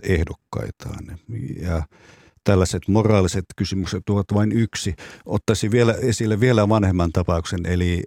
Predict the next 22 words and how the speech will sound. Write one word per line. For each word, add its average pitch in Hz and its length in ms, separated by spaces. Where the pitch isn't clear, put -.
eli 90 180
Kauko 104 260
Juhantalo 92 640
oli, 87 340
oli, 90 220
oli 90 160
kauppa- 98 300
ja 85 140
teollisuusministerinä, 87 1120
ja 85 220
hän 87 200
sitten 87 340
sotki - 400
nämä 82 260
omat 90 380
velka-asiansa, 87 800
koplasi 90 480
ne 87 100
yhteen 87 560
Tampellan, 85 520
Tampellan, 87 540
Tampella-osakeyhtiön 87 1000